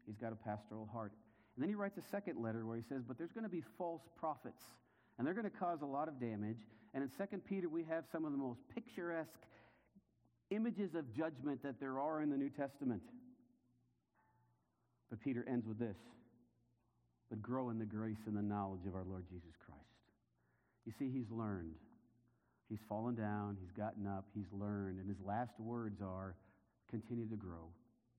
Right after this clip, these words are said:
in the grace and the knowledge of the Lord Jesus Christ." But what does that mean in light of Matthew sixteen? Well, I think Peter, as he gives his own testimony in Ma-, in First Peter two and in First Peter five,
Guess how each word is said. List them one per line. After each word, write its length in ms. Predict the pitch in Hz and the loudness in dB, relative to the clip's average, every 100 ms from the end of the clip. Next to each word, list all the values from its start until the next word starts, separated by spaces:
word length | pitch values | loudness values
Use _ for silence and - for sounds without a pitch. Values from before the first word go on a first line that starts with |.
| _ | _
in 120 | 104 95 | -2 -2
the 60 | |
grace 360 | 90 95 90 - | 0 -2 -4 -4
and 80 | 92 | -4
the 60 | |
knowledge 340 | 92 92 87 87 | -2 -2 -4 -6
of 80 | 90 | -6
the 60 | |
Lord 240 | 92 92 87 | -4 -4 -6
Jesus 280 | 82 85 - | -10 -12 -14
Christ." 220 | 95 85 - - - _ _ _ _ _ _ _ | -12 -12 -16 -20 -20 _ _ _ _ _ _ _
But 80 | 113 | -2
what 80 | 143 | 0
does 140 | 160 | 2
that 200 | 147 139 | 0 2
mean 260 | 131 131 120 | 4 4 4
in 100 | 113 | 4
light 180 | 110 110 | 2 2
of 100 | 101 | 2
Matthew 320 | 107 104 104 | 2 2 -4
sixteen? 600 | - 95 - - 80 80 - - _ _ _ _ - - - _ | -6 -10 -10 -8 -8 -10 -18 -20 _ _ _ _ -20 -20 -20 _
Well, 140 | - 147 | 2 4
I 20 | |
think 240 | 170 214 | 4 0
Peter, 300 | 208 214 208 | 2 2 2
as 100 | 190 | 0
he 80 | 156 | 0
gives 220 | 143 165 | 2 0
his 160 | 151 139 | 0 0
own 160 | 165 190 | 0 0
testimony 800 | - - - 139 123 107 92 85 - - | -2 -4 0 2 4 4 0 -4 -10 -2
in 160 | 117 | 0
Ma-, 220 | 113 123 127 | 4 2 2
in 160 | 123 107 | -2 -2
First 320 | 143 135 - | -4 -4 -2
Peter 220 | 147 139 | 0 0
two 280 | 131 123 117 | 0 0 2
and 100 | 113 | 0
in 60 | 110 | -2
First 300 | 120 113 - | -4 -4 -2
Peter 240 | 113 110 | -2 0
five, 460 | 104 85 87 87 | -2 -4 -4 -8